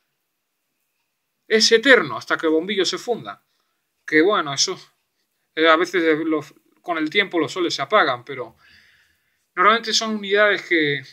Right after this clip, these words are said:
están suministradas de autoenergi-, de autoenergía y siguen funcionando infinitamente. Como ven,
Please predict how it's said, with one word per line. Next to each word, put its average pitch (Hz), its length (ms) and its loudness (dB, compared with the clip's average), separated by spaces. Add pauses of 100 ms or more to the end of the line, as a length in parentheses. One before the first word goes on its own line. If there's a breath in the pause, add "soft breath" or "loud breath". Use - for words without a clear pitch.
(800 soft breath)
están 214 300 -4
suministradas 196 760 0
de 165 80 -2
autoenergi-, 160 600 -6
de 156 160 0
autoenergía 147 640 -2
y 160 60 -2
siguen 196 240 -8
funcionando 196 340 -16
infinitamente. 160 1000 -8 (1160)
Como 170 320 -4
ven, 233 340 -6